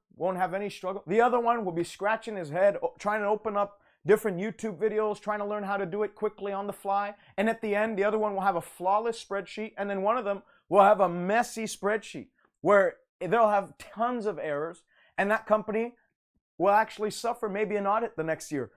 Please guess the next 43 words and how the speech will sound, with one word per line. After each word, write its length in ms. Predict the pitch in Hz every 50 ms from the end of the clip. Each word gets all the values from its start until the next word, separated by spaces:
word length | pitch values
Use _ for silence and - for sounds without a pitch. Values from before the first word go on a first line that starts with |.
| _ _ _
because 320 | - 185 165 220 208 190 156
they, 160 | 190 185 - -
they 160 | - 156 185 185
didn't 240 | 147 208 214 202
take 180 | - 202 208 -
the 80 | - 160
time 240 | - 175 175 185 190
to 120 | 160 160
hire 260 | 156 156 175 180 185
an 60 | 175 170
accountant 460 | 151 - - 185 208 220 - 165 -
who 160 | 143 151 170
actually 340 | 180 190 196 - - 185 185
knows 240 | 170 170 185 185 139
what 120 | 160 170
he's 120 | 160 156 147
doing. 300 | 147 220 294 349 - - _ _ _ _ _ _ _
So 120 | - -
that's 160 | - 294 220
the 80 | 269 262
same 280 | - - 285 277 277
in, 120 | 269 269 233
in 180 | 220 247 262
the 100 | 247 247
things 280 | - - 214 247 262 226
of 100 | 240 226
the 80 | 214 214
Spirit. 400 | - - - 262 359 349 - - _ _ _ _ _ -
You 80 | 175 226
know, 240 | 247 240 220 - - -
the 100 | 170 196
Bible 420 | 170 175 208 240 226 202 254 247
tells 380 | - - 220 240 262 262 190 147
us 280 | 143 120 113 - - _ _ _ _ _ _ _ _ _ _ _ _ - - - _ -
that 340 | 160 208 214 202 - - _ _ _ _
when 260 | - 180 233 233 220
you 440 | 214 226 247 277 302 320 311 - - _ _ _ -
have 340 | 180 226 254 240 190 180 190
no 260 | 220 247 285 302 294
understanding 720 | 277 247 214 208 - - - - 226 262 277 277 254 208
of 80 | 175 151
a 80 | 147
thing, 300 | 135 - 147 147 160 170